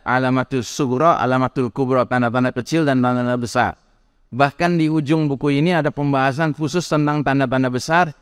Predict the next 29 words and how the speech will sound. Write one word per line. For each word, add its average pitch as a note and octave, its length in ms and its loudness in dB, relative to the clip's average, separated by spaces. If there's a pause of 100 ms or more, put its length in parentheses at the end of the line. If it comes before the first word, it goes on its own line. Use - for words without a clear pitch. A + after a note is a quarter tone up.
(260)
dengan D3 400 0
urut-urutannya, D#3+ 1040 0
kronologinya. C#3+ 880 0 (440)
Siapa C3+ 400 -2
duluan, C#3+ 400 2
apa A#2+ 160 -4
Dajjal B2 480 0
duluan, C3 320 2
apa A#2+ 160 -2
Isa B2+ 320 0
alaihissalam C3 480 0
duluan, C3+ 320 2
apa B2 160 -4
Ya'juj B2 480 0
wa B2+ 160 2
Ma'juj A#2+ 320 -2
duluan, C3 320 2
dan B2+ 80 2
seterusnya, C3+ 560 -2
Pak, A2 240 -2
itu A2+ 160 -4
dibicarakan. G2 720 -2 (480)
Lalu D#3+ 200 2 (100)
ada G3 80 2
buku E3 260 -2
Negeri-Negeri E3+ 600 0
Akhir D3 320 -2
Zaman. C3+ 480 0 (480)
Ini D3 180 0